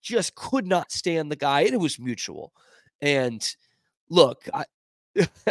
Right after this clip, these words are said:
I'd be lying to you if I was like, "Yeah, I, I was, I loved Gary Patterson." Always respected him as a coach, for sure, and the program that he built, but there, there was genuine hatred between these two programs because of those two coaches. And,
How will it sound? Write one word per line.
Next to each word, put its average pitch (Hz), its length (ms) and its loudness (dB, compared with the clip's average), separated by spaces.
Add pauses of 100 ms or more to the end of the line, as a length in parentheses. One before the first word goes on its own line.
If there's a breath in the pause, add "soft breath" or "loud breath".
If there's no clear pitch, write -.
(160)
I'd 151 140 4
be 156 100 2
lying 160 400 6
to 143 120 -2
you 131 120 2
if 127 120 -2
I 135 120 2
was 123 160 -4
like, 117 160 -6
"Yeah, 131 380 0
I, - 120 -12 (160)
I 120 100 0
was, - 320 -12
I 123 80 -6
loved 123 360 -2
Gary 120 280 -6
Patterson." 131 720 -6
Always 214 340 8
respected 156 440 -4
him 131 100 -6
as 113 100 -6
a 117 60 -12
coach, - 420 0
for 135 100 -10
sure, 160 360 0
and 120 80 -6
the 117 60 -6
program 139 420 0
that 113 100 -8
he - 180 -12
built, 202 380 6
but 131 200 0 (640 soft breath)
there, 214 160 12 (120)
there 233 160 6
was 147 220 2
genuine 135 640 0
hatred 113 540 -6 (140)
between 120 440 -8
these 117 280 -6
two 113 160 -8
programs 117 580 -2
because 120 640 -2
of 110 240 -8
those 117 260 -8
two 117 160 -10
coaches. 113 520 -6
And, 117 220 -4